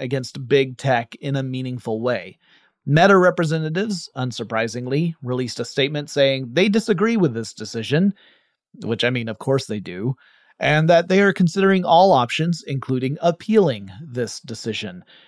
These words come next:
They also said that the regulators were sending a message to entrepreneurs that, quote,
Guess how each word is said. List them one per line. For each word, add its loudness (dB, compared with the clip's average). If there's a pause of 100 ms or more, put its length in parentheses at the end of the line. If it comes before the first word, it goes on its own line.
(160)
They 2
also 2
said 0
that -2
the -6
regulators 0
were 0
sending -6
a -4
message 0
to 2
entrepreneurs 2
that, 0
quote, 0